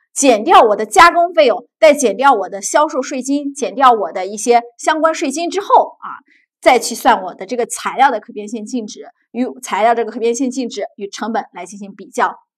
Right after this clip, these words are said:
那如果说这个材料它是直接用于出售的话，那么我们就不需要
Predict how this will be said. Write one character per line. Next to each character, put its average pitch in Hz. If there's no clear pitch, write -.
那 339
如 453
果 359
说 320
这 349
个 285
材 175
料 247
它 359
是 339
直 285
接 403
用 320
于 302
出 285
售 622
的 214
话， 202
那 302
么 302
我 233
们 196
就 247
不 214
需 294
要 240